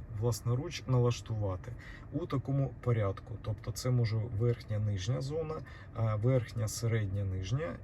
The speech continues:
і, е, верхня і нижня. Тобто ви можете, е, натискати сюди і обирати, який колір ви забажаєте зробити. Також є, е,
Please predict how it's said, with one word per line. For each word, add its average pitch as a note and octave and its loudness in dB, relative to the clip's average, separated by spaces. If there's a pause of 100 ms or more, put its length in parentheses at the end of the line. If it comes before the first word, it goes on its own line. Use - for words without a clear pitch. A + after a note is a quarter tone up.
і, A#2+ 2 (300)
е, G#2 0 (320)
верхня C3 2
і A2+ 4
нижня. G#2 0
Тобто G2 -4 (340)
ви C3+ 4
можете, B2 2 (120)
е, G#2+ 0 (120)
натискати A2+ 0
сюди A#2 -2 (100)
і - -2
обирати, A#2 2 (360)
який A#2+ 2 (180)
колір B2+ 4 (120)
ви B2 2
забажаєте G#2 0 (460)
зробити. G2+ -4 (540)
Також F3+ -2
є, C#3 2 (140)
е, B2+ 4